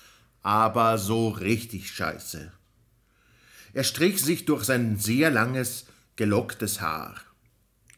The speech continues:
Würde er es nicht regelmäßig tiefschwarz färben, wäre es hässlich grau und Ruben sehe aus wie sein eigener Opa.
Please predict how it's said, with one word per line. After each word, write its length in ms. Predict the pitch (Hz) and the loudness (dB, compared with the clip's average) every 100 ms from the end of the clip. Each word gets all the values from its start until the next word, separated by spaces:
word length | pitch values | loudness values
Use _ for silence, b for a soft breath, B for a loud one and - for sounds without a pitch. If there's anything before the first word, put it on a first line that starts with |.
| _ | _
Würde 480 | 104 151 180 170 147 | 2 2 2 0 -2
er 320 | 131 123 113 | 0 0 2
es 220 | 110 - | 0 -2
nicht 240 | 104 101 - | -4 -4 -4
regelmäßig 800 | 123 151 107 95 95 - 95 - | -2 0 0 0 -2 -4 -8 -12
tiefschwarz 1000 | - 160 160 - - 104 113 - - | -6 -6 -6 -8 -4 0 0 0 -8
färben, 580 | - 95 90 87 110 110 B B | -6 -6 -6 -4 -4 -6 B B
wäre 420 | 101 120 180 175 143 | -2 2 2 2 0
es 280 | 131 - | -2 -4
hässlich 500 | 110 123 - 104 - | -4 -4 -4 -6 -10
grau 540 | - 90 90 95 101 101 B B B | -10 -4 0 0 -2 -8 B B B
und 240 | 98 95 | -10 -6
Ruben 440 | 95 131 143 131 107 | -2 0 0 -2 -2
sehe 360 | 95 101 101 | 0 0 0
aus 420 | 78 90 95 - - b - | -2 -2 -4 -6 -14 b -14
wie 380 | 107 120 131 - - | -8 -6 -6 -10 -14
sein 400 | 98 110 107 - | -4 0 0 0
eigener 560 | 90 98 101 101 95 | -4 -4 -2 0 0
Opa. 540 | 101 98 - 95 - | -2 -6 -6 -8 -8